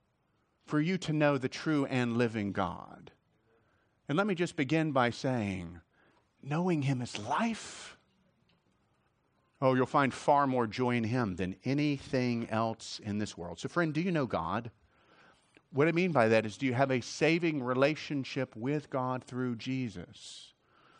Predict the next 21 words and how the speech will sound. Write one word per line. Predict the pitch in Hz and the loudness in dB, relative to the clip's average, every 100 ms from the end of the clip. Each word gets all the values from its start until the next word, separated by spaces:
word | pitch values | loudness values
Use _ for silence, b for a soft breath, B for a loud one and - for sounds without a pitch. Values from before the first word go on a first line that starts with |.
| b b - | b b -12
Because | - 135 | -4 0
knowing | 143 180 190 | 2 4 4
God | 151 160 151 | 6 6 4
is | 107 | 2
vital. | 113 127 151 107 | 2 4 4 2
Listen, | 175 247 175 B B | 2 0 -4 B B
listen | 254 277 | 0 4
to | |
what | 196 170 143 | 6 6 4
Jesus | 131 196 185 160 | 2 4 4 2
says | - 160 | 4 4
it | 135 | 2
means | 139 147 156 127 - | 2 2 4 0 -2
to | 123 | 0
know | 123 | 0
God | 110 117 113 104 | 4 4 4 2
in | |
John | 95 117 107 | 2 0 0
seventeen, | - 120 107 117 104 | 2 2 2 -2 -2
verse | 98 - | -2 -4
three. | - 95 87 | -2 -2 -2